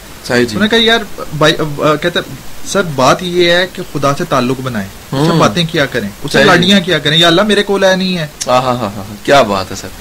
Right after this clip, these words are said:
Speaker 1: بڑا
Speaker 2: دیکھو، اس
Speaker 1: خوبصورت۔
Speaker 2: کے ساتھ لاڈیاں کرو گے نا۔
Speaker 1: واہ
Speaker 2: حدیث
Speaker 1: جی واہ۔
Speaker 2: نبی بھی ہے کہ ایک قدم بڑھاؤ گے، وہ دس قدم بڑھائے گا۔
Speaker 1: ہوں۔
Speaker 2: با-، چلتے ہوئے جاؤ گے، وہ بھاگتا ہوا جائے گا۔ او،
Speaker 1: کیا بات۔
Speaker 2: بھائی، بندہ ہے،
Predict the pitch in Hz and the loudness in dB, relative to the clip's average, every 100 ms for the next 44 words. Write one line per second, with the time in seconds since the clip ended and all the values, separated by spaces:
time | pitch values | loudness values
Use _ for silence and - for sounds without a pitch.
0 | - - - - 165 - 185 202 214 247 | -18 -18 -6 2 4 4 4 4 2 4
1 | 247 196 135 135 156 262 254 170 160 277 | 4 6 6 6 4 2 2 2 2 0
2 | 196 - 143 139 143 165 147 156 165 165 | -2 -4 -2 0 2 2 2 2 0 0
3 | 165 156 151 143 151 147 147 147 - 143 | 2 2 2 0 0 2 4 2 0 -2
4 | 143 147 147 143 131 131 135 135 135 131 | 0 0 2 2 4 2 2 0 0 -4
5 | - - - - - - - - - 120 | -10 -20 -18 -18 -16 -16 -18 -16 -6 -4
6 | - - 127 127 143 135 139 135 127 123 | -4 0 2 2 2 2 4 6 6 4
7 | 123 120 120 107 101 - - - - - | 4 4 4 2 -2 -8 -16 -18 -16 -16
8 | - - 123 139 135 139 - 165 151 180 | -16 -12 0 4 4 2 0 2 4 4
9 | 170 156 147 151 202 190 131 113 - 139 | 6 6 6 4 2 2 2 0 0 0
10 | 131 135 - 208 113 104 151 175 214 190 | 0 0 0 0 2 2 4 2 2 -2
11 | 135 143 151 190 202 | 0 0 4 4 4